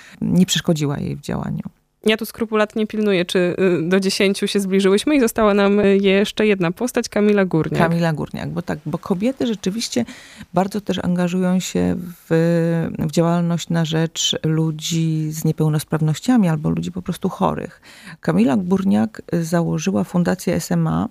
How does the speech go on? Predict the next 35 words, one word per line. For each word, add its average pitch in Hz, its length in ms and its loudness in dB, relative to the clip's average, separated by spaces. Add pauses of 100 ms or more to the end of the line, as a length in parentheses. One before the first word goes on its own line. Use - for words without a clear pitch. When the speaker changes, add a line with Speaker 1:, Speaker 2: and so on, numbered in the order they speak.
(120)
Speaker 1:
która 180 240 2
wspiera 190 380 0
osoby, 180 380 -2 (500)
y, 156 60 2
chore 175 380 0
na 165 240 2
rdzeniowy 165 480 0
zanik 165 400 -2
mięśni 170 520 0
oraz 165 480 -2 (100)
rodziny 175 480 2
takich, - 440 -8
y, 151 360 -4
takich 151 320 -6
osób. 143 360 -6
Najczęściej 175 460 -4
to - 80 -8
są - 140 -6
małe 170 320 0
dzieci. 165 460 -4 (360)
I, 208 340 4 (220)
no, 190 180 4
to 196 240 2
jest 220 200 0
też 214 140 0
ak-, 170 160 -4 (160)
aktywność 170 600 -4
bezcenna, 156 720 -2
dlatego, 160 560 -4
ale 160 200 -4
też 175 160 -8
taka 180 240 -6
pionierska, 185 720 -2
ponieważ, 160 600 -6
no, 170 160 -2